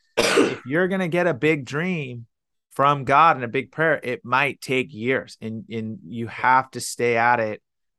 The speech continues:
Speaker 2: with grit, with perseverance, with prayer. It takes time. And I think, I think what I'm, I'm even sensing now as we're talking is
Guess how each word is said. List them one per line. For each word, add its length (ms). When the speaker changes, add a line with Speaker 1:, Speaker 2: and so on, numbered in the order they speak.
Speaker 2:
with 300
grit, 380
with 320
perseverance, 640
with 420
prayer. 460
It 220
takes 500
time. 680
And 540
I 160
think, 600
I 80
think 300
what 120
I'm, 380
I'm 260
even 280
sensing 420
now 240
as 100
we're 120
talking 520
is 260